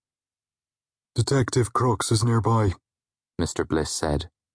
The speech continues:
Speaker 1: "If you are caught at a crime scene."
Speaker 2: He didn't finish. He didn't have to. "We're going,"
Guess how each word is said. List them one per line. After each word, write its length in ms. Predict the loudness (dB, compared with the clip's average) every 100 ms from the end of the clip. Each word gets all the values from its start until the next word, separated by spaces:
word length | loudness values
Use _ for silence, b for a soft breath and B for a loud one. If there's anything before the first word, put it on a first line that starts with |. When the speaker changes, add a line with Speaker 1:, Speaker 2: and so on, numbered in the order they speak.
| _ _ _ _ _
Speaker 1:
"If 340 | 0 0 0 -2
you 180 | 2 4
are 140 | 2
caught 440 | 0 0 2 0 -2
at 100 | -2
a 40 |
crime 340 | 0 0 0
scene." 420 | 0 0 2 2 0 _ _ _ _ _ _ _ _ _ _ _ _
Speaker 2:
He 100 | -2
didn't 260 | 0 0 -2
finish. 400 | -2 -2 -2 -10 _ _ _ _ _ _ _ _ _ _ _
He 60 | -2
didn't 260 | 0 0
have 220 | -2 -4 -6
to. 200 | -8 -8 _ _ _ _ _ _ _ _ _ _ _ _ _ _
"We're 140 | -2
going," 400 | 0 0 -2 -4